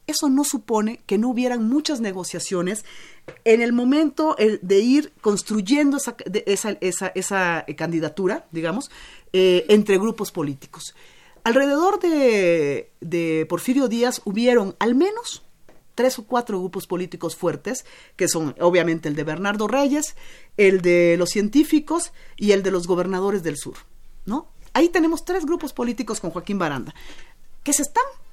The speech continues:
disputando el poder. O sea, no está en duda quién va a ser el presidente, pero sí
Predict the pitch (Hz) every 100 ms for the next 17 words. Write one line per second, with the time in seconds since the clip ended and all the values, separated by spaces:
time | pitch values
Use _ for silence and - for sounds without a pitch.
0 | - 208 240 - 214 214 403 440 208 165
1 | 147 139 170 - - 254 370 - 392 339
2 | 311 202 147 - 277 302 302 277 262 208
3 | 180 190 190 240 370 - - - - 269
4 | 277 339